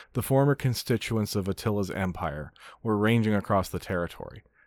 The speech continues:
seeking provisions and new bases of operations. I've seen them compared to motorcycle gangs, but I don't think that's right. To me, they're more like the Freikorps after World War One,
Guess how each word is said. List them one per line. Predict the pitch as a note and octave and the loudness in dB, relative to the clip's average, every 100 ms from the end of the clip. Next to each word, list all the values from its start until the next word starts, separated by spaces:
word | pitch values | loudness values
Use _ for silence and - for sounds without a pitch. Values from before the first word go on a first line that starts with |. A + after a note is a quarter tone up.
| - | -8
seeking | - G#2 G#2 | -2 0 0
provisions | - F#2 A2+ A2 A#2 G#2 | 0 2 2 4 2 2
and | G2 | 2
new | F#2+ F#2 | 2 2
bases | F#2 F2 - E2+ | 0 0 -4 -6
of | E2+ | -2
operations. | E2+ E2 E2+ D#2 D#2 - - - _ _ _ _ _ | -2 -2 -4 -4 -8 -14 -18 -20 _ _ _ _ _
I've | A2+ B2 | 0 2
seen | - F#3+ | 4 4
them | E3 D3 C#3+ - | 4 2 0 -4
compared | C3 A#2 A#2 G2+ | -4 -2 0 0
to | G2 | 2
motorcycle | G#2 A2 F#2 F2+ E2+ E2+ | 2 2 0 -2 -4 -6
gangs, | E2+ D2 - - - _ _ _ _ _ | -6 -8 -10 -16 -20 _ _ _ _ _
but | A2 A2 | -2 2
I | G#2+ | 2
don't | A2 B2+ A2+ | 2 2 0
think | G#2+ | -2
that's | G2 F2+ - | -2 -4 -2
right. | E2 G#1 - _ _ _ _ _ _ | -4 -6 -12 _ _ _ _ _ _
To | - | 0
me, | C3 D3+ C#3 | 4 8 8
they're | C3 B2 | 6 6
more | B2 | 6
like | A#2+ A2+ | 8 6
the | A2 | 4
Freikorps | - B2 A#2 G#2+ G2 E2 - - - A#2 _ - | 0 4 4 4 -2 -4 -6 -10 -12 -20 _ -4
after | F#2+ A2 | -2 0
World | G2 G2 | 0 2
War | F#2+ G2 | 2 2
One, | F#2+ G2 B1 | 4 2 -2